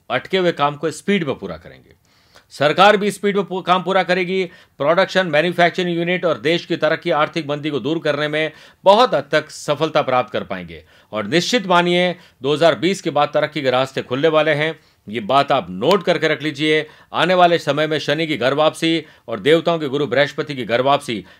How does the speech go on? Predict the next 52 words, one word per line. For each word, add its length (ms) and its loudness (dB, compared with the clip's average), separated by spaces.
ये 100 -2
दोनों 580 2
हमारे 540 0
देश 260 -2
और 100 -4
दुनिया 260 -4
को 120 -6
तरक्की 340 -6
करने 280 -6
के 100 -10
लिए 100 -8
बहुत 260 -4
अच्छा 180 -6
काम 220 -6
करेंगे। 240 -8
इसके 200 -8
अलग 220 -4
से 120 -6
वीडियो 280 -6
मैं 120 -4
बना 220 0
रहा 100 0
हूं, 80 -4
जरूर 380 -2
देखिएगा। 500 -16
मैं 180 4
शनिदेव 480 4
से 140 2
और 100 4
भगवान 340 0
से 100 -4
प्रार्थना 360 0
करता 260 -4
हूं, 140 -2
आपकी 260 -2
हर 180 2
मुराद 300 4
पूरी 180 0
हो, 320 0
आप 180 0
कर्मशील 500 0
बने, 380 0
स्वस्थ 400 0
रहें, 200 2
मस्त 460 2
रहें 140 6
और 60 4
प्रसन्न 440 -2
के 120 -2
साथ 200 0
व्यस्त 380 -2
रहें। 280 -8